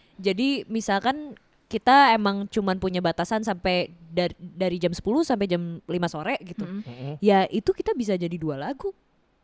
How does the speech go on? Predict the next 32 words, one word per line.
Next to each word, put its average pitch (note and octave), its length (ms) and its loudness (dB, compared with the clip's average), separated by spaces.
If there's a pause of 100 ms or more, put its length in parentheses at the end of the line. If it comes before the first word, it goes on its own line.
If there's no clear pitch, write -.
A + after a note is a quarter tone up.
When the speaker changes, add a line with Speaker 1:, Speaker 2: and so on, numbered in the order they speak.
(120)
Speaker 3:
Jadi F#3+ 300 -4
dua G3 220 -2
lagu A3+ 180 -6
itu? F#3 100 -4
Speaker 1:
Bisa G3 200 -2
jadi F#3+ 180 -6
dua F3 240 0
lagu, F#3+ 300 -2
tiga E3+ 260 -10
lagu. F3 460 -8 (260)
Ya A3+ 180 4
mungkin A#3+ 300 -2
karena C4 460 -2
dari F#3+ 320 -4
akunya F#3+ 380 -4
juga F#3 220 -8
masih F3+ 300 -8
adjusting E3+ 480 -6
sama F3 300 -4
flow F3 180 0
kerja E3+ 300 -6
yang D#3+ 180 -2
ada D#3 160 -8
di D#3 140 -12
sana G#3+ 500 0
gitu. F3+ 220 -6
Jadi D#3+ 240 -2
aku F#3+ 240 2
juga F3 240 -2
masih D#3+ 260 -6
belajar D#3+ 380 0
untuk, E3 340 -2